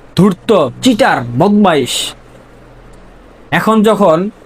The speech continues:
রাজনীতি করার জন্য, নির্বাচনে অর্থ খরচ করার জন্য একদম পকেট পূর্তি করে ফেলেছে, যখন দেখছে নির্বাচনের তফসিল ঘোষণার একটা সময় চলে আসছে, তখন সে সরকার থেকে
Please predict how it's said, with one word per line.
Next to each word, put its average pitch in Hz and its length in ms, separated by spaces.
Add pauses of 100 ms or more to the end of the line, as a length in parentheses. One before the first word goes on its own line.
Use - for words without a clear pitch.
(320)
রাজনীতি 185 400
করার 196 260
জন্য, 139 340 (160)
নির্বাচনে 220 680
অর্থ 196 340
খরচ 214 280
করার 208 260
জন্য 156 380 (400)
একদম 180 260 (100)
পকেট 233 400 (360)
পূর্তি 302 320
করে 254 160
ফেলেছে, 170 520 (340)
যখন 180 320
দেখছে 180 440
নির্বাচনের 190 520
তফসিল 202 340
ঘোষণার 180 320
একটা 180 180
সময় 185 320
চলে 185 220
আসছে, 190 400 (340)
তখন 180 220
সে 180 180
সরকার 196 320
থেকে 160 220